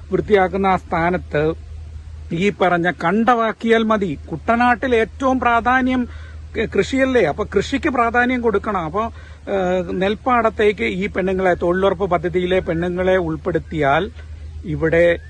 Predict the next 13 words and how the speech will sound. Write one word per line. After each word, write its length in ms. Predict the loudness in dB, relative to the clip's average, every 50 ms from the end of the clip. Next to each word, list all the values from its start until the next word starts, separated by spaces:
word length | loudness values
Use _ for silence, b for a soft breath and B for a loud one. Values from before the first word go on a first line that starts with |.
| -10
ആ 200 | -6 -2 -2 0
ഒരു 240 | 0 2 2 2 2 2 0 -4 -16 -10 -6
പ്രശ്ന 340 | -6 -6 -6 -4 -4 -2 -2
പരിഹാരത്തിനും 800 | 0 0 0 0 2 2 2 2 2 0 -4 -4 -4 -4 -4 -6 -6
ഒരു 140 | -6 -6 -4
ശാശ്വത 440 | -2 -2 -2 -2 -2 -2 -2 -2
പരിഹാരമായി 720 | -2 0 0 -2 -2 0 0 0 0 0 0 -2 -2 -2
മാറും. 460 | -4 -4 -2 0 0 2 2 0 -2 -2 B B B B B B B B
അതൊന്ന് 300 | 0 2 2 2 2 0
ഗവൺമെന്റ് 500 | 2 2 2 2 2 2 0 2 2 0
ശ്രദ്ധിക്കുമെന്ന് 680 | 0 0 -2 -2 -2 -2 -4 -4 -2 -2 -2 0 0 0
ഞാൻ 160 | -2 -2 -2
വിശ്വസിക്കുന്നു. 580 | -4 -6 -6 -8 -8 -8 -6 -6 -4 -2 -2